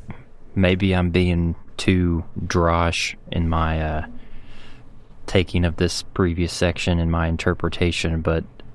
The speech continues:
I can't help but think of the imagery that God painted to Israel in Exodus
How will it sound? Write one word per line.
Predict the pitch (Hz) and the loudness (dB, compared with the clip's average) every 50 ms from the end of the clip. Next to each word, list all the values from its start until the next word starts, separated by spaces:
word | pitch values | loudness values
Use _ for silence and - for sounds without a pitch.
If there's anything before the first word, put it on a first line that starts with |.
| - - - _ - - _ - | -18 -20 -20 _ -20 -16 _ -12
I | - - | -12 -8
can't | - - 113 107 104 | -2 0 0 0 0
help | - - 104 98 87 - | 2 2 2 2 2 0
but | 98 92 - | -2 -4 -4
think | - - - 98 92 90 - | -4 0 0 2 2 2 0
of | 87 85 82 80 82 - - _ - _ _ _ _ _ _ _ _ _ _ - - - - - - - - - | 0 0 0 -2 -4 -8 -14 _ -20 _ _ _ _ _ _ _ _ _ _ -20 -20 -20 -20 -20 -20 -20 -10 -6
the | - - | -6 -2
imagery | - 90 90 90 90 85 - 90 90 87 85 | 0 2 2 4 2 2 2 2 2 2 2
that | 82 80 - | 0 -2 0
God | - 85 82 82 82 80 - | 0 0 0 0 -2 -2 -2
painted | - - 90 85 85 85 78 - | 0 2 2 2 2 0 0 -2
to | 87 - - | -4 2 2
Israel | 90 85 82 - 85 82 82 80 80 | 2 2 2 0 0 0 2 0 0
in | 80 - | -2 0
Exodus | - 85 85 - - - 85 82 80 78 - - - - - - | 0 -2 -2 -2 -4 -4 -2 -2 -2 -2 -4 -4 -4 -6 -6 -8